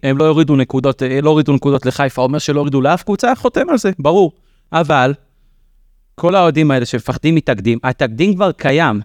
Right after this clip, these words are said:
כבר יש קבוצות שירדו להם נקודות בגלל קהל. זה לא אומר שיפסיקו להוריד, לדעתי. אני גם אמרתי לך את ההימור שלי, עד השלושים באוקטובר אנחנו עם מינוס נקודות. התקדים כבר קרה, הם לא מפחדים מתקדים כזה, הם לא מפחדים מתקדים ש-,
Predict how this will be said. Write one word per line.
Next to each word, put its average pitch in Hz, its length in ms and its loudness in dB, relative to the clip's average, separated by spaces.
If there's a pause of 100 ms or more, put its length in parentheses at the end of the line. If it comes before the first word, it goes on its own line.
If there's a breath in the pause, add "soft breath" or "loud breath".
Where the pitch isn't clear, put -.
(300)
כבר 127 240 -2
יש 180 240 0
קבוצות 156 540 0
שירדו 127 340 2
להם 160 180 0
נקודות 131 440 -2
בגלל 131 320 0
קהל. 135 440 -2 (880)
זה 135 200 -2
לא 214 160 2
אומר 240 160 2
שיפסיקו 165 520 0
להוריד, 120 320 2
לדעתי. 113 500 -2 (140)
אני 131 240 0
גם 147 100 0
אמרתי 170 240 0
לך 151 100 -4
את 139 100 -4
ההימור 131 240 0
שלי, 151 200 0
עד 151 100 2
השלושים 143 340 -2
באוקטובר 135 440 0
אנחנו 120 240 -2
עם 117 80 2
מינוס 117 260 -2
נקודות. 90 340 -4 (1120)
התקדים 147 480 2
כבר 185 160 2
קרה, 175 300 0
הם 135 120 0
לא 170 80 2
מפחדים 214 380 0
מתקדים 190 420 0
כזה, 160 260 0
הם 180 80 0
לא 170 60 2
מפחדים 180 340 0
מתקדים 160 380 -2
ש-, - 80 -4